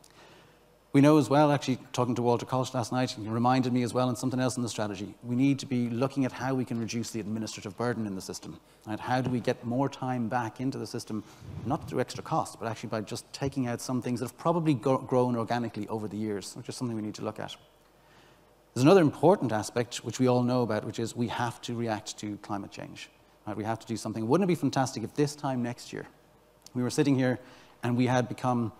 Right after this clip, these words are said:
the most sustainable research ecosystem in the world, right? If we set ourselves a goal that we're all going to be green labs, and we're gonna have a new award potentially for, you know, the sustainability champion that we do award at the dinners the night before,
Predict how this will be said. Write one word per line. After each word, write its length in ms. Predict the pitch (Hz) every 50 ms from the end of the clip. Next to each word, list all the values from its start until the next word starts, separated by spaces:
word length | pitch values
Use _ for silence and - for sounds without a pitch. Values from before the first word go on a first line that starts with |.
| - - - -
the 340 | 101 95 110 131 147 147
most 300 | 131 127 127 123 120 -
sustainable 720 | - - - - - 120 120 120 120 107 117 113 104 - - - - - - - 110 104 -
research 400 | 120 113 123 131 127 - 123 107
ecosystem 640 | - 117 - - 107 - 113 101 - - 104 101 104 - -
in 140 | 117 110 107
the 60 | 104
world, 400 | 95 95 87 85 82 80 - - - - - -
right? 100 | 110 110
If 80 | 113
we 60 | 117
set 180 | 117 - 160 156
ourselves 300 | 151 143 - 139 127 113
a 40 | 120
goal 240 | - 117 113 110 107
that 100 | 110 107
we're 160 | 104 - -
all 200 | - 247 240 226
going 200 | 185 127 117 104
to 60 | -
be 100 | - 113
green 240 | 92 - 104 101 95
labs, 360 | 92 92 90 87 90 - - - - - - - -
and 80 | 123 131
we're 60 | 131
gonna 160 | 160 156 143
have 120 | 143 135
a 60 | 131 135
new 240 | 143 156 170 156
award 340 | 151 143 147 143 147 147 123
potentially 460 | - 104 - 123 120 107 - 113 107
for, 200 | 98 - 113 110
you 80 | 110 110
know, 140 | 107 107 107
the 180 | 92 107 101 - - -
sustainability 720 | - - 131 - - 135 127 131 117 131 131 135 117 123 110
champion 320 | - 117 110 98 - 101
that 60 | 101
we 100 | 101 110
do 180 | 104 117 110 113
award 360 | 113 110 117 120 120 117 104
at 80 | 107 -
the 80 | 113
dinners 260 | 98 120 117 117 107
the 60 | - 117
night 180 | 110 110 104
before, 340 | - 107 - 117 107 95 87